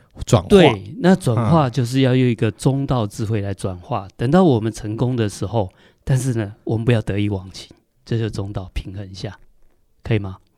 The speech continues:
Speaker 2: 我可以高兴，但是不能失控啊，
Speaker 1: 哼。
Speaker 2: 我不能变得得意忘形。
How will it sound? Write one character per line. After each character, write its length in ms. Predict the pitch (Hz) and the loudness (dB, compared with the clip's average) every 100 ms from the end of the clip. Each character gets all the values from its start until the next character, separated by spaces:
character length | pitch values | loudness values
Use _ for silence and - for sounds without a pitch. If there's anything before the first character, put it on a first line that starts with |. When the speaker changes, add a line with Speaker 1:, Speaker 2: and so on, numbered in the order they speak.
| _ | _
Speaker 2:
我 100 | 113 | -4
可 100 | 104 | 0
以 60 | 135 | 2
高 180 | 120 110 | 2 -2
兴， 240 | - 101 - | -4 -8 -8
但 140 | 135 | -6
是 180 | 135 165 - _ _ _ _ - | -4 -4 -6 _ _ _ _ -2
不 160 | 240 | 2
能 160 | 143 110 | 2 0
失 200 | 101 131 | -2 0
控 280 | - 110 95 | 0 0 -4
啊， 120 | - _ _ | -16 _ _
Speaker 1:
哼。 200 | - 135 110 | -6 -2 0
Speaker 2:
我 100 | 113 | 2
不 140 | 160 | 4
能 120 | 143 | 4
变 140 | 139 127 | 4 0
得 80 | 113 | 0
得 200 | 95 107 | 0 0
意 140 | 107 | 0
忘 240 | 110 98 | 0 -4
形。 180 | 92 - | -10 -16